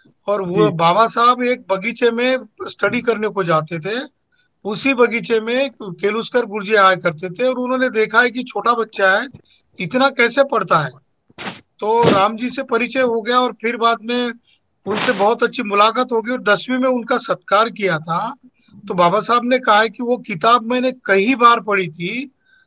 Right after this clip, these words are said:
Speaker 1: उस किताब से मैं इतना प्रेरित हुआ कि बुद्ध का चरित्र मेरे मनोमन में घुस गया और
Speaker 2: जी।
Speaker 1: फिर मैं जब वेस्टर्न वर्ल्ड में गया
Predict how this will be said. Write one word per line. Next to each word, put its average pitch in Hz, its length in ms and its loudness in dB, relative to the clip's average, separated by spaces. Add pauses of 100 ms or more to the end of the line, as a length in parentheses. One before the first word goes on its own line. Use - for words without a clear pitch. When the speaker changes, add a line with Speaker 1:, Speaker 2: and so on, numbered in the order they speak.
(160)
Speaker 1:
उस 220 180 -4
किताब 226 400 2
से 262 160 2
मैं 247 100 0
इतना 208 400 0
प्रेरित 240 420 -2
हुआ 190 280 -2
कि 247 140 -12
बुद्ध 180 360 -4
का 247 140 0
चरित्र 240 460 -2
मेरे 226 240 0
मनोमन 220 600 -2
में 233 120 -2
घुस 170 220 -4
गया 147 240 -4 (760)
और 202 140 4
Speaker 2:
जी। 170 140 -6
Speaker 1:
फिर 277 180 2
मैं 262 360 2
जब 202 240 0
वेस्टर्न 226 360 0
वर्ल्ड 226 320 0
में 233 120 2
गया 180 320 -4